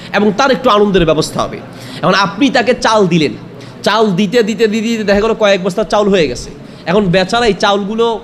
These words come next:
শুধু কি চাউল খাবে? চাউল আর ভাত খাবে? নাকি তরকারিও লাগবে?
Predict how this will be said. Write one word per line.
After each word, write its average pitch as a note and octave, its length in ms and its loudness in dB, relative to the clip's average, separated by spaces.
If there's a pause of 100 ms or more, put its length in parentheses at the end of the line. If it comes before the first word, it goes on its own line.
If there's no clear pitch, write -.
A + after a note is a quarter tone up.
(100)
শুধু G#3 180 -2
কি G#3 80 -6
চাউল F#3+ 260 -2
খাবে? F#3+ 240 0 (800)
চাউল G3+ 240 2
আর F#3+ 80 4
ভাত F3 240 -2
খাবে? G#3+ 260 0 (480)
নাকি F#3 220 -2
তরকারিও G#3+ 420 0
লাগবে? C#3 280 -2